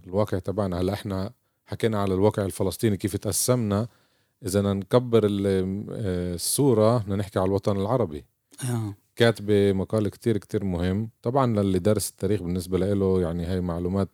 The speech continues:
Speaker 1: آه، أساسية، بس كتير مهم ن-، نشدد على هذا الإشي.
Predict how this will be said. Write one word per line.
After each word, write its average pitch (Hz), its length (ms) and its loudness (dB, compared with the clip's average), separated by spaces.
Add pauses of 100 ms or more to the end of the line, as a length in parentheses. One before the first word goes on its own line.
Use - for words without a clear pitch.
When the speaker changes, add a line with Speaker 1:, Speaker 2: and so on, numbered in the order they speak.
(120)
Speaker 1:
آه، 90 280 0
أساسية، 104 600 0 (460)
بس 101 160 -2
كتير 143 340 4
مهم 127 380 2
ن-، 92 720 0
نشدد 123 360 2
على 90 120 2
هذا 90 120 -2
الإشي. 90 440 -4